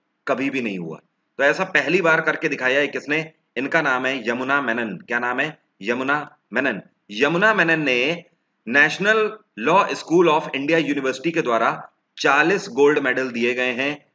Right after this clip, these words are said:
convocation ceremony में, जिसमें से चालीस gold medal में अकेले अठारह मेडल इन्होंने जीते हैं। ओके, अगला question है,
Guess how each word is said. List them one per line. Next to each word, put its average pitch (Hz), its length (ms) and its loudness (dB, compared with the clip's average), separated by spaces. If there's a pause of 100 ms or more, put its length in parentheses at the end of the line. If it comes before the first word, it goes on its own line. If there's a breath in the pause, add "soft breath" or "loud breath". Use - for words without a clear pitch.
convocation 127 580 -2
ceremony 104 460 -4
में, 82 180 -12
जिसमें 143 340 0
से 190 140 0
चालीस 147 460 0
gold 147 240 4
medal 120 300 -2
में 139 280 -6 (260)
अकेले 151 420 4
अठारह 127 460 0
मेडल 131 320 -2
इन्होंने 110 340 -4
जीते 95 280 -12
हैं। 80 140 -16 (640)
ओके, 190 320 0 (1400)
अगला 185 200 4
question 202 320 0
है, - 280 -4